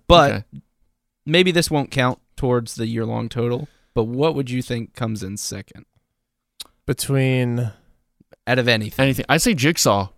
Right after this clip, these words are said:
Speaker 2: 'cause it is Halloween.
Speaker 1: Trey wants Jigsaw again.
Speaker 3: Um.
Speaker 2: You know what? How about this? Let's, if there is a movie like that, let's pick the second one. If, if we know it's gonna be the biggest one, let's pick the second one.
Speaker 1: I think, I think that's a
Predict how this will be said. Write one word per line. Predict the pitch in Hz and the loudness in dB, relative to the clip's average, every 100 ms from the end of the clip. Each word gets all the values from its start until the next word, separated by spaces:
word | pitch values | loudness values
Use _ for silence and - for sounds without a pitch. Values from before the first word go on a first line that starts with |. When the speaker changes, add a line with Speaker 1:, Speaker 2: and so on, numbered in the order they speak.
| - | -6
Speaker 2:
'cause | 127 | -2
it | 131 | 0
is | 131 | 0
Halloween. | 117 117 110 110 104 113 - | 0 0 0 -2 -4 -6 -10
Speaker 1:
Trey | 104 98 | -12 -10
wants | 104 107 | -10 -12
Jigsaw | - 113 117 120 117 | -8 -6 -4 -4 -4
again. | 113 123 143 160 _ _ _ _ _ _ - - _ _ _ | -4 -2 -2 -4 _ _ _ _ _ _ -20 -20 _ _ _
Speaker 3:
Um. | 131 131 127 127 127 117 95 - - _ _ _ _ - - - | -2 0 2 2 0 -4 -8 -20 -20 _ _ _ _ -20 -4 4
Speaker 2:
You | |
know | 285 | 6
what? | 302 330 - _ _ - | 8 6 4 _ _ 0
How | 226 | 2
about | 302 285 | 6 4
this? | 233 151 - | 6 2 2
Let's, | 185 247 - | 4 4 4
if | 202 180 | -2 2
there | 208 | 2
is | 202 240 | 4 2
a | 254 | 4
movie | 226 208 190 | 4 4 4
like | 165 151 | 4 2
that, | - 110 104 | 0 0 2
let's | 147 - | -2 -2
pick | 175 - | -6 -4
the | |
second | 147 131 - | 0 0 -2
one. | 87 76 - _ _ _ - | -10 -14 -18 _ _ _ -4
If, | 170 | -4
if | - 165 - | 0 -2 -2
we | 156 | -2
know | 147 156 190 202 | 2 4 6 4
it's | - | 2
gonna | 190 | -2
be | 196 | 0
the | |
biggest | 180 190 - | 0 0 0
one, | 143 | -2
let's | 139 - | -2 -6
pick | 165 | -8
the | 143 | -6
second | 143 131 - | -8 -8 -10
one. | - _ _ - | -16 _ _ -10
Speaker 1:
I | 110 | -6
think, | 113 - - _ _ | -6 -8 -20 _ _
I | 123 | -8
think | 123 | -4
that's | 120 | -4
a | - | -4